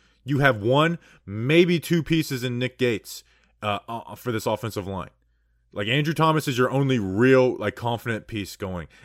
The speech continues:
And even Nick Gates, if he, if he didn't get injured, he's a good offensive lineman who would be a part of the future and, and a big part of this team.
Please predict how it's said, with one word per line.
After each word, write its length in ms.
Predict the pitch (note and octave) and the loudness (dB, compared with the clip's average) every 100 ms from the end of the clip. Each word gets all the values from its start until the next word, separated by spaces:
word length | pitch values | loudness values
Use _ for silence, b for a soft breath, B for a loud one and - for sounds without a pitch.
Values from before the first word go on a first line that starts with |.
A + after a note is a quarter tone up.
| B | B
And 100 | B2 | -2
even 220 | C#3+ D#3 | 0 0
Nick 180 | D#3+ - | 0 4
Gates, 420 | F3+ F3+ - - b b b b | 6 4 2 -16 b b b b
if 140 | A2+ | -4
he, 160 | C3 C#3 | -2 -2
if 80 | C3+ | -2
he 80 | |
didn't 200 | C3+ E3 | -2 0
get 140 | D#3+ C#3+ | 2 2
injured, 320 | F3+ C#3+ C#3 | 0 0 0
he's 140 | B2 | 0
a 40 | A2+ | 0
good 140 | D3 | 2
offensive 320 | D3+ D3 D3+ | 2 0 -4
lineman 300 | C#3+ D3+ D#3 | -2 -2 0
who 80 | C#3 | 2
would 120 | A#2+ | 0
be 120 | G#2+ C#3 | 0 -2
a 60 | |
part 240 | - D3 D3 | 0 -2 -2
of 40 | |
the 60 | A#2+ | -4
future 560 | D3 D#3 E3 D#3+ D#3 | -4 -4 -2 -4 -2
and, 120 | A#2 | -4
and 140 | F#2 F#2+ | -6 -8
a 20 | |
big 240 | F#2 C#3+ | -6 -8
part 180 | - D3 | -4 -4
of 60 | C3 | -4
this 140 | B2 | -6
team. 240 | - D#3+ | -8 -10